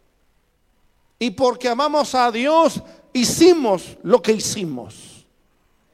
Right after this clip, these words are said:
Amén. Porque amamos a Dios y amamos la obra. Hicimos lo, y as-, y, y allí está con, con muchos o con pocos, no importa, pero Dios nos había traído aquí. Así que no podemos simplemente decir,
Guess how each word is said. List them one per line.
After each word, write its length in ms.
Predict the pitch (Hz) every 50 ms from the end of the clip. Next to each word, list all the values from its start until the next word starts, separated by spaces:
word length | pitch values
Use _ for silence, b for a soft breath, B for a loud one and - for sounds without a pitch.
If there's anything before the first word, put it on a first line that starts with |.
| _ _ _ _ _ _ _ _ _ _ _ _
Amén. 760 | - 262 302 330 339 339 349 359 359 339 311 320 - - - - - _ _
Porque 340 | - 294 285 254 - 262
amamos 440 | 262 247 240 254 277 262 269 254 -
a 80 | 240 247
Dios 220 | 226 262 247 214
y 60 | 240
amamos 420 | 294 269 254 269 269 247 254 214 190
la 140 | 240 214 214
obra. 480 | 240 254 254 220 214 196 160 117 - B B B B B
Hicimos 680 | B 247 220 180 - - - 302 311 294 254 226 180 165
lo, 120 | 208 208
y 240 | - 269 233 202 208
as-, 200 | 196 185 175 - -
y, 220 | 208 196 202 -
y 40 | 185
allí 200 | 180 170 190 220
está 320 | 208 - - - 214 196
con, 280 | - - 196 196 185 - b b b b
con 200 | b - 202 175
muchos 440 | 185 233 320 330 - - 233 185 -
o 100 | 226 220
con 220 | - 220 202 180
pocos, 400 | - 214 220 190 - 170 170 139
no 100 | 170 214
importa, 400 | 226 196 156 196 202 175 175 170
pero 200 | 160 180 175 123
Dios 140 | 143 175 190
nos 140 | 185 175 151
había 180 | 160 165 175 165
traído 340 | - 156 165 170 151 156
aquí. 520 | 139 135 143 - 160 175 180 - - - - _ _ _ _ _ _ _ _ _ _ _ _ _ _ _ _ _ _ _ _ _
Así 180 | - - - 254
que 120 | - 285
no 140 | 294 359 330
podemos 340 | 330 302 247 247 226 202 165
simplemente 540 | - 190 180 156 180 175 180 175 165 185 175
decir, 420 | 170 160 143 - 170 160 147 139